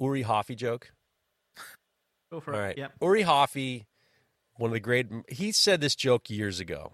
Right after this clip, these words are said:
Speaker 1: And I'm saying this because, I don't know, it works with the whole clam thing. And I, I, <laughs> I, I got no choice. I got no choice. I'm gonna say it in his accent. Uri Hoffy, eighty-something, got no leg, living it, living his best life out in Israel, doing his thing,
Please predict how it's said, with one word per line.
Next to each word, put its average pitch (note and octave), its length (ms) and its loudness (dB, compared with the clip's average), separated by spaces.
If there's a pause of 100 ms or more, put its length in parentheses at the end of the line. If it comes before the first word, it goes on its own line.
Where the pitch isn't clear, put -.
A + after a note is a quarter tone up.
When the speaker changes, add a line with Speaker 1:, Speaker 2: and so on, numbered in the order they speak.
Speaker 1:
And C3+ 80 -2
I'm F3 140 2
saying G#3+ 400 6
this D#3+ 180 0
because, B2+ 400 -2
I - 60 -6
don't C3+ 180 2
know, G2+ 120 0
it G2 120 -6
works D3 280 -4
with B2 80 -12
the A#2 80 -4
whole G#2+ 160 -4
clam G2+ 400 -4
thing. F#2 340 -6
And F2 120 -14 (500)
I, G#2+ 180 4
I, - 400 2
<laughs> - 140 -10
I, - 80 -4 (140)
I D3+ 60 2
got D#3 160 4
no B2 100 0
choice. - 540 -4
I A2+ 60 -10
got A2 160 0
no A2 60 -4
choice. - 300 -8 (760)
I'm D3 120 4
gonna G#3+ 120 4
say G#3 220 4
it E3+ 60 2
in D3 60 -6
his D3+ 140 -4
accent. A2+ 500 0 (400)
Uri C3+ 180 0
Hoffy, B2 520 0 (100)
eighty-something, B2 760 -2
got A#2 160 0
no B2+ 140 2
leg, A#2+ 420 2 (220)
living C3 200 0
it, B2+ 200 0
living D3 260 2
his C3 140 0
best C3+ 420 2
life C3 260 4
out B2+ 180 4
in A#2+ 120 -4
Israel, G#2+ 560 2
doing C3+ 160 -2
his B2+ 120 -2
thing, A2 440 -4